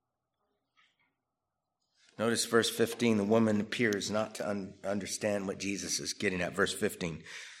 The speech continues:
the woman said to him, "Sir, give me this water that I may not thirst, nor come here to draw." It's like, do you get what he's talking about or not?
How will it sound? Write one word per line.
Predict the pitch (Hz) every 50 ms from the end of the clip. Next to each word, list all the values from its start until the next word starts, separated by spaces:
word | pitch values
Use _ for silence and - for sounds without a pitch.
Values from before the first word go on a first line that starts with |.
| - - -
the | - 113
woman | 123 127 123 113
said | - - 117 107 101
to | 107
him, | 107 107
"Sir, | 101 - 135 123 110
give | 101 90 107 127 120
me | 117 120 113
this | 110 107 101 - -
water | 120 113 107 98 98 101 107 - - -
that | 107 104
I | 107 107
may | 107 107 107
not | 107 107 113 117 117 - -
thirst, | - - - 123 123 120 117 - - - - - - - - - - - - - _ _ _ _
nor | - 113 120 131 156 175 185 190 190 185 185 - - - - -
come | - - 170 170 170 170 170
here | 165 156 - - - - - - 190 185 151 113 101 95 95 98 95
to | - - - - - 110
draw." | 90 92 110 110 104 92 80 62 58 - - - -
It's | - -
like, | 95 101 98 - - - - - - _ _ _ _ _ _ _ _ _ _ - - - - -
do | 110
you | 120 117 117
get | 110 104 131 156 -
what | 262 240
he's | 277 269 -
talking | - 214 220 233 214
about | 196 196 190 185 165
or | 139
not? | 147 185 214 180 123 92 85 - -